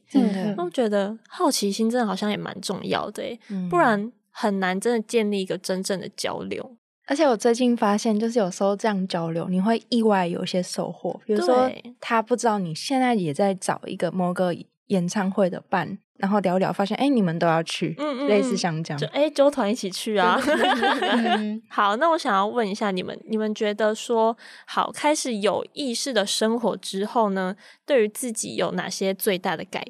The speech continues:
Speaker 3: 变？
Speaker 2: 那我现在分享好了，首先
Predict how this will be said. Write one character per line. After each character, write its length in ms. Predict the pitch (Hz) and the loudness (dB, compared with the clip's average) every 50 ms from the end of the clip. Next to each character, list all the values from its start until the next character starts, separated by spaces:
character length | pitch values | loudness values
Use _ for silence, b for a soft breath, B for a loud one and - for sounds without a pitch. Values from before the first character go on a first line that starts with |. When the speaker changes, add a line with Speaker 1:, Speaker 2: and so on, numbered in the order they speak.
| - _ | -12 _
Speaker 3:
变？ 240 | - 190 - 233 226 _ _ _ _ _ _ _ _ | -6 -6 -6 -6 -10 _ _ _ _ _ _ _ _
Speaker 2:
那 140 | - 330 320 | 0 2 4
我 100 | 254 214 | 4 4
现 140 | 220 - 247 | 4 4 4
在 140 | 226 208 202 | 4 4 2
分 260 | - - 202 214 226 | 2 2 2 2 2
享 180 | 220 - 185 185 | 0 -2 -4 -4
好 220 | - - 170 - | -4 -4 -6 -4
了， 220 | - - 147 208 | -4 -6 -6 -6
首 180 | 208 - - 190 | -6 -2 -2 -2
先 480 | 196 - 269 247 247 247 254 262 269 | 0 2 2 2 4 4 2 0 0